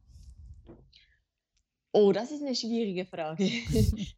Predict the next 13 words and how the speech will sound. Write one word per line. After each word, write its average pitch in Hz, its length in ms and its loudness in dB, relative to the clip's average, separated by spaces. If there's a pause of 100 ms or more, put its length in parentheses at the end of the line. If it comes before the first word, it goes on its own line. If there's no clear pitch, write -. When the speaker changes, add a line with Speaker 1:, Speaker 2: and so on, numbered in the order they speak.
Speaker 1:
Ich - 200 -10
denke, 262 500 0
Bologna 240 560 0
gehört 269 360 -10
dazu, 254 420 -8 (180)
einfach 208 420 -4
weil 175 300 -4
es 202 140 -8
sich 202 180 -14
in 202 140 -2
Bologna 185 440 0
so 190 200 -2
gut 180 360 -4